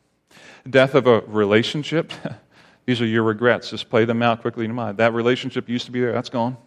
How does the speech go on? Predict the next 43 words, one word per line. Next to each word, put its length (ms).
The 80
honor 320
that 120
maybe 220
you 160
had 200
in 80
that 140
part 160
of 40
your 80
life, 220
that's 200
gone. 380
Right? 160
It 140
results 420
in 80
death 200
every 380
time, 260
every 260
time, 440
every 260
time, 340
every 220
time 280
there 160
is 120
a 60
death 340
that 120
happens. 420
The 100
wages, 400
the 120
paycheck 480
you 80
get 200
for 80
going 260
to 60
work 360